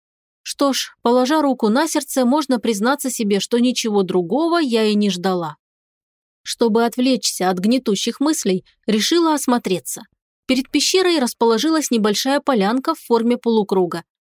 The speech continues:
Низкая трава, бедная растительность по сравнению с остальным лесом. Все здесь какое-то искусственное, неправильное. Арис скрылся в глубине пещеры, и до меня доносились лишь его приглушенные шаги и глухие звуки,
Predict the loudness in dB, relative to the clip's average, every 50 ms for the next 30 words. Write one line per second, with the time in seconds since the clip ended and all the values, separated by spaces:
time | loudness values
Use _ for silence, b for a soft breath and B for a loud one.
0 | _ _ 0 0 0 0 0 -2 -2 -2 -2 -2 -2 -2 0 0 0 0 0 0
1 | -2 -2 -2 0 0 0 0 0 0 -2 -2 -4 -4 -2 -2 0 0 0 -2 -4
2 | -6 -6 -6 -4 -2 0 0 2 2 2 0 0 0 -2 -2 -4 -4 -2 0 0
3 | 2 2 2 2 2 2 0 0 -2 -4 -8 -8 -10 _ _ _ _ _ _ _
4 | -10 -4 0 2 2 2 2 0 0 0 -2 -2 -2 0 0 0 0 0 0 -2
5 | -2 -2 -2 0 0 0 0 -2 -4 -4 -4 -4 -6 -12 -16 -20 _ _ -2 0
6 | 0 0 0 0 0 0 -2 -4 -8 -8 -8 -10 -12 -14 _ _ _ _ _ _
7 | _ _ _ _ _ _ _ _ -2 0 2 2 2 0 -2 -4 -10 -12 -8 -4
8 | -2 0 2 2 0 0 -2 -4 -2 -2 0 0 0 2 2 2 0 0 0 -2
9 | -2 -2 -2 -2 -2 0 -2 -2 -4 _ _ _ _ -4 0 0 2 2 2 2
10 | 2 2 2 2 2 2 0 0 0 0 0 0 0 -2 -2 -4 -4 -2 -2 -2
11 | -2 -2 -2 -2 -2 -2 -2 -2 -2 -2 -2 -2 0 0 2 0 0 0 -2 -2
12 | -2 -2 -2 -2 -2 -2 -2 -2 -2 0 0 0 0 0 0 0 0 0 0 0
13 | 0 0 -2 -2 -6 -10 -10